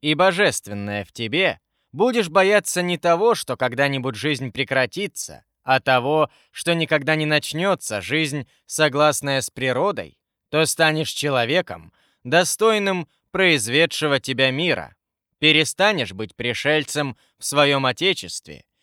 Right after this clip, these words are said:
не будешь дивиться каждодневно происходящему, как чему-то нежданному,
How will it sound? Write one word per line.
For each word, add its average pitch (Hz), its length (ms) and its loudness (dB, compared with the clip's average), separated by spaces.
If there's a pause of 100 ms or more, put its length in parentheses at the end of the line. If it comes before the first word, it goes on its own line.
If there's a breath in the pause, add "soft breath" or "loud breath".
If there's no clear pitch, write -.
(240)
не 185 180 0
будешь 214 320 -2
дивиться 185 480 -2
каждодневно 143 800 -2
происходящему, 127 1080 -2 (340)
как 143 240 2
чему-то 139 600 -2 (240)
нежданному, 139 880 -2